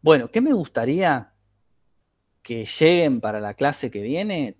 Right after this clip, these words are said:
Traten, por lo menos, de llegar a este punto y de tener una hoja H T M L mínimamente estructurada,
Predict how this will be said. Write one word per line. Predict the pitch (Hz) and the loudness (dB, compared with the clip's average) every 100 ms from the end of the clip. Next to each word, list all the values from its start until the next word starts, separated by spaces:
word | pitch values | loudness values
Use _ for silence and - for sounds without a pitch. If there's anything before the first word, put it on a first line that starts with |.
| _ | _
Traten, | 220 254 254 156 156 147 139 | 2 2 0 -4 -4 -8 -4
por | 170 170 | 0 0
lo | 196 | 0
menos, | 233 196 175 - | -2 -4 -6 -6
de | 170 | -8
llegar | 196 233 247 | -2 0 0
a | |
este | 185 151 | -2 -8
punto | 135 123 107 104 104 | -8 -10 -10 -14 -12
y | 117 | -8
de | 127 | -6
tener | - 190 220 269 | -4 -4 -4 -6
una | 170 180 165 | -8 -2 0
hoja | 160 - | 0 -2
H | 147 - | -4 -4
T | 135 151 | -4 -4
M | 170 202 | -4 -4
L | 170 147 | -4 -4
mínimamente | 175 202 151 147 - | -6 -6 -4 -4 -4
estructurada, | 131 - 123 - 165 175 156 147 139 | -6 -6 -16 -4 0 0 0 -2 -4